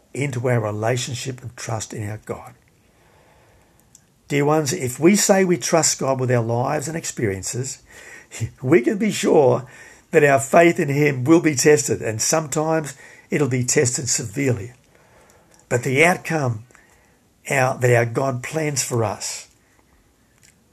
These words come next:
is for understanding in him, of him, and that our joy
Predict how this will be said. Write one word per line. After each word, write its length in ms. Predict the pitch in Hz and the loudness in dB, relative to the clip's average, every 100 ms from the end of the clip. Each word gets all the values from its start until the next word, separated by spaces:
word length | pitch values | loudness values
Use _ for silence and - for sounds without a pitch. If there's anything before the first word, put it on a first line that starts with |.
| _ | _
is 240 | - 123 - | -4 -2 -2
for 240 | 117 - | -4 -4
understanding 920 | 143 147 131 - 135 131 127 123 120 - _ _ _ _ _ _ _ - - _ _ - - - | -4 -2 -4 -2 -2 0 -2 -2 -4 -8 _ _ _ _ _ _ _ -18 -18 _ _ -20 -16 -2
in 200 | 180 165 | 0 0
him, 400 | 120 104 98 - _ _ _ _ _ _ | -2 -2 -8 -16 _ _ _ _ _ _
of 240 | - 165 - | -6 -4 -2
him, 360 | 117 101 101 - _ _ _ _ _ _ _ 120 | -4 -4 -8 -16 _ _ _ _ _ _ _ -6
and 80 | |
that 120 | 113 110 | -4 -4
our 180 | 107 | -6
joy 640 | 101 - 139 123 110 98 | -6 -4 0 0 0 -4